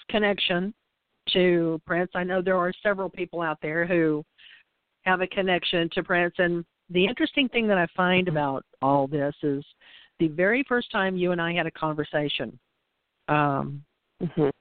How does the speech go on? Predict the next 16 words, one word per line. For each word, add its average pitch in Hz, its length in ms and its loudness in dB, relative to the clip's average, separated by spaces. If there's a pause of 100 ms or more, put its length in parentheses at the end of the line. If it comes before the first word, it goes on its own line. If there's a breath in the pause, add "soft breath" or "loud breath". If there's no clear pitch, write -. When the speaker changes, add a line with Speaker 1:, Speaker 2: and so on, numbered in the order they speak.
(240)
Speaker 1:
gosh, 147 220 -2
I 147 60 0
don't 156 100 -2
even 156 80 -2
remember 160 240 0
now 160 120 0
when 156 160 0
it 147 100 0
was, 160 340 2 (480 loud breath)
it 185 160 4
involved 190 680 2 (280)
that. 208 400 -2 (300)
It 170 180 2
was 160 440 2
about 170 680 2 (360)
information 180 720 2